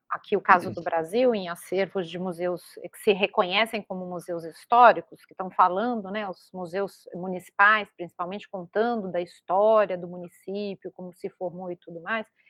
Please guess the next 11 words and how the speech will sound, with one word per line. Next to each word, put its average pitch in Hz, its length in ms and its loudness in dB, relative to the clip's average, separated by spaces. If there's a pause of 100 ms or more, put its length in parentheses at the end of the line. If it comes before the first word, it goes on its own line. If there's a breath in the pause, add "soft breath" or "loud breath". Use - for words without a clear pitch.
(220 soft breath)
e 220 100 -4
fica 262 400 -2
essa, 233 540 0 (640)
esse 202 260 0
mal 247 380 8
entendido 196 1080 -4
que 180 880 -8 (480)
daí 202 360 4
a, 220 60 4
a, 202 320 -6
a 190 40 -8